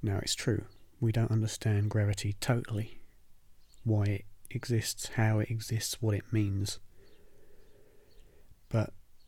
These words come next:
we know and can visually measure its effects.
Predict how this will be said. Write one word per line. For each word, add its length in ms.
we 160
know 380
and 180
can 200
visually 800
measure 360
its 200
effects. 580